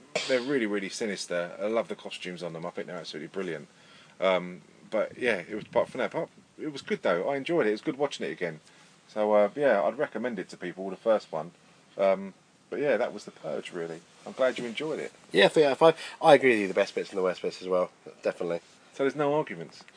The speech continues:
Speaker 2: No, no. It is a three out of five. So there we go.
Speaker 1: So what's gonna be next? Have you thought
Speaker 2: I've
Speaker 1: about what's
Speaker 2: freaking
Speaker 1: next?
Speaker 2: no idea.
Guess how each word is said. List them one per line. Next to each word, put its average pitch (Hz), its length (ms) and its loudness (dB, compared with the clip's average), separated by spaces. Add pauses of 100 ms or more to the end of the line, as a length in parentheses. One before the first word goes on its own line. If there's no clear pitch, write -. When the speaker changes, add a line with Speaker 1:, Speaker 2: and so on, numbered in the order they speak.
(300)
Speaker 2:
No, 151 240 12 (140)
no. 180 160 12
It 110 140 10 (320)
is 147 220 2
a 151 60 -2
three 143 220 8
out 123 100 6
of 120 60 -2
five. 127 340 4 (280)
So - 360 -2
there 110 140 2
we 104 80 -2
go. 117 160 2
Speaker 1:
So 135 160 2
what's 147 180 4
gonna 143 120 -4
be 135 100 2
next? 135 320 -4
Have 110 100 -8
you 117 60 -6
thought 120 140 2
Speaker 2:
I've 117 60 4
Speaker 1:
about 107 220 6
what's 92 180 -2
Speaker 2:
freaking - 100 -4
Speaker 1:
next? 127 120 -2
Speaker 2:
no 123 220 6
idea. 110 300 2